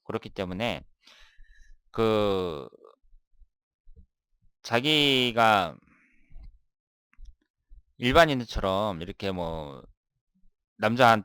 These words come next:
남자한테 마음에 안 든다. 그렇다고 해서 곧바로 이렇게 뭐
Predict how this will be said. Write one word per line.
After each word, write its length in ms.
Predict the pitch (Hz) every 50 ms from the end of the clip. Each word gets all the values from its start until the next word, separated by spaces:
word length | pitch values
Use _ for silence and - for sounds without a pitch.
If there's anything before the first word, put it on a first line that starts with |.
| -
남자한테 480 | - 95 98 104 110 120 117 113 104 107
마음에 260 | 90 90 90 95 95
안 160 | 87 - 90
든다. 380 | 82 95 85 85 80 73 - -
그렇다고 420 | _ 110 117 117 - 113 110 104 101
해서 380 | 92 85 - 113 113 98 82 - _ _ _ _ _
곧바로 600 | - - - - _ - 160 160 151 147 143 127
이렇게 800 | 110 95 101 - - - 110 104 98 92 87 87 82 76 69 - _ -
뭐 460 | 92 95 95 92 90 85 80 71